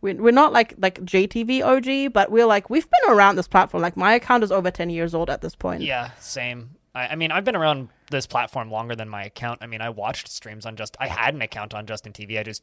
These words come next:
Speaker 2: made a new one 'cause I didn't like my username. <laughs> And this was before you could easily change your username, right?
Speaker 1: Mm.
Speaker 2: Um, and, uh, like, I, I, I feel like I'm Twitch O G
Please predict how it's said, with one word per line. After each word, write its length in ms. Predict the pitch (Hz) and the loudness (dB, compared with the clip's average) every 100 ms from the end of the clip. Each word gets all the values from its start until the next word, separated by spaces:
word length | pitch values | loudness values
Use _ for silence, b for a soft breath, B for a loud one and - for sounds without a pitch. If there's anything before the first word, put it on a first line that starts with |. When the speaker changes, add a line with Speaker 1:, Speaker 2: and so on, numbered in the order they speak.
| _ | _
Speaker 2:
made 240 | 127 110 107 | -8 -8 -8
a 20 | |
new 120 | 113 | -8
one 140 | 110 110 | -8 -10
'cause 140 | 104 | -12
I 40 | |
didn't 220 | 107 107 107 | -12 -12 -12
like 180 | 113 | -12
my 100 | 107 | -10
username. 400 | 110 123 117 104 - B B 170 175 262 170 214 - B | -10 -8 -8 -8 -12 B B 2 8 8 8 2 -4 B
<laughs> 80 | - | -6
And 140 | 170 | -2
this 140 | 170 | -2
was 100 | 185 | -2
before 300 | 151 143 160 | -6 -6 -4
you 120 | 147 143 | -2 -4
could 140 | 135 | -4
easily 300 | 139 120 127 | -4 -4 -6
change 280 | 135 131 117 | -2 -2 -2
your 100 | 117 160 | -4 -2
username, 320 | 139 107 104 | -2 -6 -8
right? 240 | 104 123 - b b b | -6 -8 -10 b b b
Speaker 1:
Mm. 160 | 202 196 | -6 -2
Speaker 2:
Um, 640 | 180 180 113 110 110 110 _ _ - | 0 0 -2 -6 -12 -18 _ _ -8
and, 340 | 131 135 135 | -6 -8 -4
uh, 420 | 139 131 127 127 120 _ _ _ _ _ _ - | 0 2 2 0 -6 _ _ _ _ _ _ -4
like, 160 | 156 135 | -4 -2
I, 460 | 160 170 160 147 - 120 - | -2 -2 -4 -6 -10 -20 -6
I, 120 | 160 165 | -2 2
I 120 | 175 | 2
feel 380 | - - 165 185 | 0 -2 2 2
like 220 | 196 208 | 2 2
I'm 160 | 202 190 | -2 -2
Twitch 300 | 190 185 208 | -6 -2 0
O 140 | 202 | -2
G 440 | 165 165 220 240 | -2 -6 -6 -10